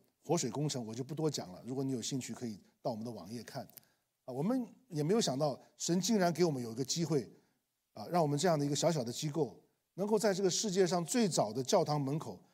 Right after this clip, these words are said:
来服侍那一些正在身处苦难的人。啊，我们给他们做一个活水工程，给他们供应一些饮用水。在山-，就是在这个石窟教堂下面有一千多位的叙利亚的难民，还有土耳其的，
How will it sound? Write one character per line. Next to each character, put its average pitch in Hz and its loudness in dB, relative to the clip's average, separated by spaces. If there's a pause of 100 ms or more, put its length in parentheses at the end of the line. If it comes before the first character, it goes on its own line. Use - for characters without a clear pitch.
(160)
来 143 -2
服 147 -6
侍 151 0
那 139 -2
一 127 -4
些 135 -2
正 135 -4
在 123 -4
身 151 -6
处 131 -8
苦 98 -16
难 104 -14
的 87 -14
人。 73 -20 (540)
啊， 101 -16
我 107 -12
们 120 -6 (420)
给 110 -12
他 135 -6
们 131 -4
做 127 -6
一 120 -6
个 113 -10 (300)
活 151 -4
水 107 -6
工 117 -10
程， 95 -12
给 101 -18
他 104 -12
们 120 -6
供 147 -2
应 131 -2
一 127 -4
些 135 -4
饮 98 -10
用 131 -4
水。 90 -12 (380)
在 127 -10
山-， 160 -2 (100)
就 156 -10
是 143 -8
在 151 -2
这 143 -4
个 139 0
石 - -4
窟 170 -4
教 160 0
堂 135 -4
下 135 -2
面 101 -8 (280)
有 113 -14
一 156 -6
千 151 -2 (100)
多 139 -4
位 127 -6
的 95 -16 (480)
叙 165 -6
利 139 -4
亚 85 -6
的 101 -12
难 117 -6
民， 92 -14 (220)
还 127 -12
有 127 -8
土 139 -6
耳 117 -2
其 98 -8
的， 98 -14